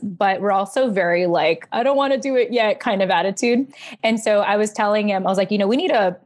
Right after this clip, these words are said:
come up with a process, like, a way to warm up to it. 'Cause obviously it's good for us. Obviously it'll help our business. But if we're, like, so intimidated by it, that let's, like, address those feelings and find a way to work through that so that we can actually use the system."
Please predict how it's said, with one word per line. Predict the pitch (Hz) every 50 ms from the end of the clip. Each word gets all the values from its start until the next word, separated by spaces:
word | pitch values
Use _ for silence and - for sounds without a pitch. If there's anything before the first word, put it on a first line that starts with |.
| _ _ _
come | - - 233 226
up | 220 220
with | 180
a | 175
process, | 175 - - - 202 196 202 - 190 165 -
like, | 180 180
a | 190
way | 185 202 214
to | 208
warm | 190 175 165 180 185 180 170
up | 160 165 170 -
to | - - 160
it. | 143 - -
'Cause | - 196 202
obviously | 202 254 247 294 302 262 - 247 226
it's | 214 -
good | 170 208 190
for | 180 - -
us. | - - -
Obviously | 180 180 196 196 226 220 214 214 196 185
it'll | 180 175
help | 180 180 180 175
our | - 165 165
business. | - 180 208 - - 170 165 175 180 - - - - - - _
But | 220 214
if | 214 -
we're, | 226 220 208
like, | 208 202 190 196 -
so | - - - 240 247
intimidated | 240 240 - - 247 226 214 208 180 175 170
by | 170 165 156
it, | 156 160 156
that | 160 160 160 147 -
let's, | 196 202 -
like, | 247 214
address | 254 226 165 202 185 180 185 - - - _ _
those | 214 220 196 180 180
feelings | - - 190 160 151 160 190 240 269 233 233 - -
and | 208 214 208 208 -
find | 214 208 214 220
a | 202
way | 190 185 180 196
to | 190 -
work | 185 190 185 185 -
through | 208 190 185
that | 175 165 160 160 -
so | - 196
that | 196 165
we | 190 208
can | 202 - 202
actually | 180 175 185 - - 185 175
use | 180 175 180 190 - -
the | 196 175
system." | - - - - - - - - 208 202